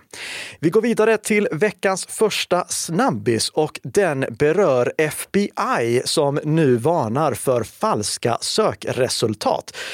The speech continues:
Tidigare i veckan, den tjugoförsta december, då gick F B I ut med ett public service announcement som inleddes så här. Citat på engelska. "The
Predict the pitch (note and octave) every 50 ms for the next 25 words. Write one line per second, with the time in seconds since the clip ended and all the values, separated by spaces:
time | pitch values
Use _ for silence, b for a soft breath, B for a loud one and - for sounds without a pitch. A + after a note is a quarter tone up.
0 | B B - - G3+ G3 F#3 C#3 E3 D#3 F#3 F#3 F#3+ G3 F#3 - E3+ E3+ E3 D#3+
1 | B2+ B2+ F3 F3+ - - - F3+ F3 C#3 A#2+ A#2+ A#2 A2 - - C3+ B2+ B2 -
2 | E3+ D3+ - - - - - D3+ C#3+ C3 A2+ A2 A2+ C3+ C3 - - D3 D3+ D#3+
3 | C3+ A2+ A2+ A#2 A2+ B B B B B - E3 F3 F3 D3+ C#3 D#3+ D3+ - -
4 | D#3 D3+ - - - D3 D3 D#3 D#3+ D#3+ C#3 C3 - - C3 B2+ B2 - C3 B2
5 | B2 B2+ - B2+ A#2+ - - - - G3 A3+ A3+ A#3 A#3+ - - - - A3+ A3
6 | A3 E3+ C#3+ B2 - - - D3 D3 D#3 E3 E3 D3+ - - A#2 A2+ A2 G2+ -
7 | - - - - - C#3 B2+ A#2+ A#2+ A#2 A#2+ - - D#3+ D#3+ C3 A2 G2+ G#2 G#2+
8 | G#2+ G#2 G#2 A2 G#2+ A2 - - - - - - - - G2+ - - - - B1+
9 | - - - - _ _ - - - G3+ F#3+ - C3 B2+ B2+ - - _ - -
10 | A2+ A2 - - _ - A2 A#2 B2+ A#2+ - - - - - - - _ _ _
11 | _ _ _ _ _ _ _ - B2+ D#3+